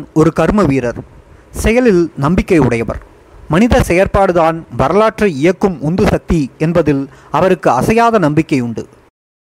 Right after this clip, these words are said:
பூடகமான தத்துவார்த்த கோட்பாடுகள் மூலம் பிரச்சனைகளை அலசி பார்க்காமல், ஆக்கமான செயற்பாட்டில் நம்பிக்கை கொண்டிருந்தது காரணமாகவே அவர் தனது விடுதலை இயக்கத்தை முன்னேற்ற பாதையில் முன்னடத்தி சென்றார். தமிழ்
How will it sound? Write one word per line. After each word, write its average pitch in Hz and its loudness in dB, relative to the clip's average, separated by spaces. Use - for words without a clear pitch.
பூடகமான 226 2
தத்துவார்த்த 226 0
கோட்பாடுகள் 196 2
மூலம் 160 2
பிரச்சனைகளை 214 0
அலசி 175 0
பார்க்காமல், 165 0
ஆக்கமான 208 0
செயற்பாட்டில் 185 2
நம்பிக்கை 214 0
கொண்டிருந்தது 175 2
காரணமாகவே 147 0
அவர் 180 0
தனது 165 2
விடுதலை 202 2
இயக்கத்தை 180 0
முன்னேற்ற 226 2
பாதையில் 170 2
முன்னடத்தி 196 0
சென்றார். 120 -4
தமிழ் 208 0